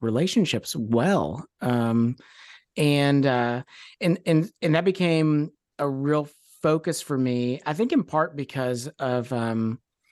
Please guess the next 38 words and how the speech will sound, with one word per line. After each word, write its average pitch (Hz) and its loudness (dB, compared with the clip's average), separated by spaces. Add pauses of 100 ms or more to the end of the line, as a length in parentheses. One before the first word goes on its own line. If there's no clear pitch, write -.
(200)
yes, 165 0 (120)
you 139 -2
know, 127 0
I, 131 -2 (160)
I 131 0
wanna 135 0
see 147 -2
ministries 123 0
be 113 -4
fruitful. 135 -4 (140)
So 120 -2
sure, 156 2
that 135 0
was 135 -2
a 123 -2
part 151 -2
of 139 0
it. 127 -2 (360)
But 196 2
I 180 4
also 311 0
think 202 0
from 151 0
this 139 0
other 180 0
perspective, 127 -4
which 127 -2
is, 127 0
um, 117 -2 (500)
my 147 2
background, 151 0
I - -2
come 139 -4
from, 131 -2
um, 117 -4 (540)
very 139 0
broken 127 -2
home, 120 -4